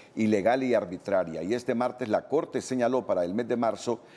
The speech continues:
la presentación de las conclusiones y alegatos de las partes que podrían terminar en una nueva condena contra el Estado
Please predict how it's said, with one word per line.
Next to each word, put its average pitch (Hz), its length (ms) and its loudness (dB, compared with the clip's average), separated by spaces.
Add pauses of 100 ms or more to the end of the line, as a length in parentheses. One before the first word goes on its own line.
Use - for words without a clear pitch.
(120)
la 101 180 4
presentación 107 760 -4
de 147 80 0
las 107 140 -2
conclusiones 165 840 -2
y 120 80 2
alegatos 113 480 0
de 117 80 0
las 110 120 -2
partes 117 440 -4
que 107 120 -6
podrían 101 460 -2
terminar 110 600 0 (400)
en 127 280 2
una 226 220 2
nueva 180 460 -2
condena 139 520 -4
contra 123 440 0
el 107 80 -4
Estado 110 580 0